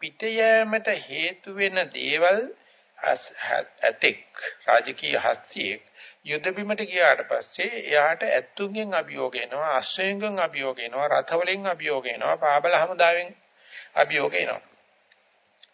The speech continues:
අසාරෝගයෙන් අභියෝග එනවා, හතාරෝගයෙන් අභියෝග එනවා, රතාචාරයෙන් අභියෝග එනවා. මෙයා සේරම නසනවා.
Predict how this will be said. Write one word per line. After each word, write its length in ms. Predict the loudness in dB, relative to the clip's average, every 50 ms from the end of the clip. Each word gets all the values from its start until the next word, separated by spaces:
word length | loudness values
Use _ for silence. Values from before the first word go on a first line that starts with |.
| _
අසාරෝගයෙන් 1040 | _ -8 -6 0 4 6 6 8 8 6 4 2 2 0 -2 -2 -2 -4 -4 -4 -4
අභියෝග 380 | -6 -6 -4 -4 -4 -4 -4
එනවා, 320 | -6 -6 -6 -2 -2 -2 -2
හතාරෝගයෙන් 880 | -2 -4 -4 2 6 6 6 6 6 4 0 0 2 2 0 2 0
අභියෝග 400 | -4 -6 -6 -8 -10 -10 -10 -8 -10
එනවා, 280 | -10 -4 0 0 2 4
රතාචාරයෙන් 760 | 4 4 6 6 6 6 6 6 4 4 4 2 0 -2 -2
අභියෝග 320 | -2 -2 -2 -6 -6 -6
එනවා. 240 | -6 -8 -10 -10 -12
මෙයා 220 | -6 -2 0 0 0
සේරම 440 | -2 -2 0 0 2 2 0 0 -2
නසනවා. 400 | -4 -4 -4 -4 -4 -8 -12